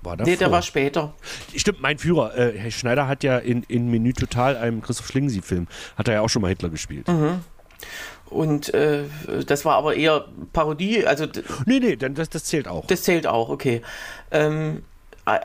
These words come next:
Speaker 2: also irgendwas mit Hitler, und zwar irgendeine bestimmte Situation.
Speaker 1: Also, äh, pass auf, äh, nehmen wir mal als
Speaker 2: Man
Speaker 1: Grundbedingung
Speaker 2: könnte
Speaker 1: fest,
Speaker 2: sagen,
Speaker 1: es
Speaker 2: also ich sag mal das Münchner Abkommen.
Speaker 1: Okay,
Speaker 2: Also,
Speaker 1: also,
Speaker 2: n-,
Speaker 1: das
Speaker 2: neunzehnhundertachtunddreißig.
Speaker 1: Wichtigste, das Wichtigste ist für mich, dass durch irgendeinen bekannten deutschen und amerikanischen Schauspieler, je nachdem, wer es macht,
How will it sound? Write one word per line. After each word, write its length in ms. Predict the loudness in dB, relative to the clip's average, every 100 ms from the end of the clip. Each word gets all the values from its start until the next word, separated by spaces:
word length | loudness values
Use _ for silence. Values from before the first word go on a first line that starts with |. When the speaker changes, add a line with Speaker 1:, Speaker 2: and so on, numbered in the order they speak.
| 0
Speaker 2:
also 160 | 2
irgendwas 500 | 2 2 0 0 0
mit 100 | 2
Hitler, 220 | 0 2
und 120 | 0 0
zwar 200 | -2 0
irgendeine 520 | -2 -2 0 0 2
bestimmte 1000 | 0 -2 0 0 0 2 2 4 2 -4 -10 -10
Situation. 1000 | -6 -2 0 0 0 2 4 4 2 -4 -6 -8 -14 -12 -4
Speaker 1:
Also, 180 | -2 -2
äh, 60 |
pass 140 | -2 0
auf, 220 | 0 0
äh, 160 | -6 -4
nehmen 180 | -6 0
wir 220 | 0 0
mal 80 | -2
als 100 | 2
Speaker 2:
Man 80 | 2
Speaker 1:
Grundbedingung 60 |
Speaker 2:
könnte 240 | 4 4 4
Speaker 1:
fest, 80 | 2
Speaker 2:
sagen, 120 | 2
Speaker 1:
es 60 |
Speaker 2:
also 140 | 2 2
ich 120 | 2
sag 160 | 0 2
mal 100 | 0
das 160 | 2
Münchner 340 | 2 2 2 2
Abkommen. 540 | 0 0 -2 -2 -6 -12 -16 -20 -20 -20 -20 -20 -2
Speaker 1:
Okay, 140 | 0
Speaker 2:
Also, 140 | 4 2
Speaker 1:
also, 100 | 2
Speaker 2:
n-, 100 | 0
Speaker 1:
das 80 | 0
Speaker 2:
neunzehnhundertachtunddreißig. 800 | 2 2 2 2 2 2 2 4 2
Speaker 1:
Wichtigste, 220 | 0 -12 -20 -6
das 160 | -2 0
Wichtigste 360 | 0 0 -4 -4
ist 140 | -2
für 100 | 0
mich, 140 | 0
dass 160 | 0 -4
durch 280 | -4 -8 0
irgendeinen 520 | 2 2 0 0 0
bekannten 400 | 0 0 -2 0
deutschen 300 | 0 0 -2
und 60 | -2
amerikanischen 480 | -4 -2 -2 0 2
Schauspieler, 340 | 2 2 0
je 80 | 2
nachdem, 260 | 0 -2
wer 80 | -2
es 80 | -2
macht, 200 | -4 -4